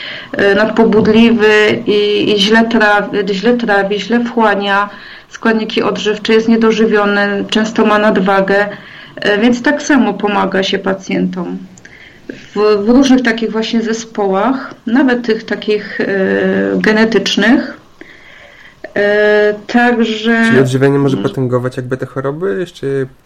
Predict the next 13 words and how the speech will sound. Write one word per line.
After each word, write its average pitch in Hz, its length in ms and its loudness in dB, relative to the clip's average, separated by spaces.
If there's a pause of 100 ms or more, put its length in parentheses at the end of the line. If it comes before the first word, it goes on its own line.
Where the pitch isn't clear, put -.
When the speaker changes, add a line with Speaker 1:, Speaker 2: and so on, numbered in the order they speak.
(140)
Speaker 2:
pogłębiać? 139 600 -6
Speaker 1:
Tak, 202 280 -2 (640)
tak, 185 300 0
mogą, 220 680 0
e, 208 200 -2
złe 220 360 2
odżywianie 233 640 0
może 220 300 -2
pogarszać, 240 960 -2
e, 202 340 -4 (520)
stan 185 640 -2 (100)
tych 202 160 -10
pacjentów, 202 800 -2